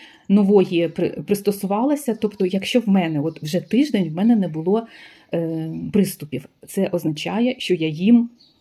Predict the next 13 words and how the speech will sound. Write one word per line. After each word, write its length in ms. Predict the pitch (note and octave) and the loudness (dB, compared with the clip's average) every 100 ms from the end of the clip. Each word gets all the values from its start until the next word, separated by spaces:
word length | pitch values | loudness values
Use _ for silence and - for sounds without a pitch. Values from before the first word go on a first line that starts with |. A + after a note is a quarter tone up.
| - | -14
е, 240 | D#3 D3+ D#3+ | -10 -8 -6
нормально, 560 | E3+ F3 F3+ D3+ - - | -4 -2 0 0 2 2
<laughs> 40 | |
добре. 480 | A#3 A3+ F#3+ - - D4+ F4+ D#4 - | 4 4 4 2 -4 -8 -10 -8 -6
От. 200 | D#3 - | -6 -6
Я 240 | - G#3 | -2 -2
дуже 280 | G3+ B3+ A#3+ | 0 2 2
рідко 300 | A#3 A3+ - | 2 0 -4
щось, 440 | F3 - F#3 F3+ D#3 | -4 0 -2 -2 -6
е, 120 | D3+ E3 D#3 D#3 D#3 | -6 -6 -8 -6 2
додаю, 720 | F#3 F#3 F3 F#3 E3 D3+ - | 2 2 0 -2 -2 -4 -4
е, 220 | D#3+ D#3 | -6 -4
нове 440 | D#3 E3 G#3 D4+ | -4 0 2 2